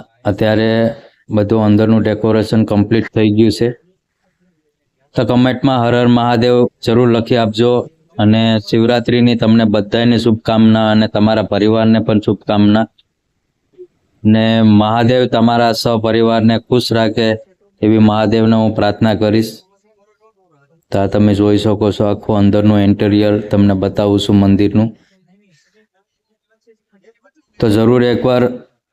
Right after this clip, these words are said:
આ મહાદેવના મંદિરે આવજો, કેમ કે બે હજારથી લઈ અને પચીસો વર્ષ જૂનું આ મંદિર છે. તો આ નંદી મહારાજ છે અને શિવલિંગ છે.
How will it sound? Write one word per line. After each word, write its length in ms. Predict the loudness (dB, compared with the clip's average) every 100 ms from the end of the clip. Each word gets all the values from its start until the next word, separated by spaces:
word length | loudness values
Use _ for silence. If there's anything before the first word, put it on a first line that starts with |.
| _ _
આ 140 | -4 0
મહાદેવના 600 | 2 2 0 0 2 2
મંદિરે 380 | 2 2 2 0
આવજો, 360 | 0 0 0
કેમ 220 | 0 0
કે 180 | 0 0 0 0 -2 -4 -4
બે 320 | 0 0 0
હજારથી 540 | 0 -2 0 -2 0
લઈ 300 | 0 0 0
અને 360 | 0 2 0 -2
પચીસો 640 | -4 -4 -2 0 0 0
વર્ષ 380 | 2 0 -2 -6 -12 _ _ _ _ _ _ _ -2
જૂનું 340 | 2 2 2
આ 180 | 0 0
મંદિર 420 | 2 2 2 0
છે. 300 | 0 -2 -4 -8 -20 _ _ _ _
તો 80 | -4
આ 100 | 0
નંદી 320 | 2 2 2
મહારાજ 480 | 2 0 0 0 -2
છે 260 | -4 -4 -4 -6 _ _ _ _ _ _ _ -4
અને 580 | 0 0 2 0 0 -4 _ _ _ _ _ _ _ _
શિવલિંગ 520 | -6 0 2 4 2 0
છે. 180 | -2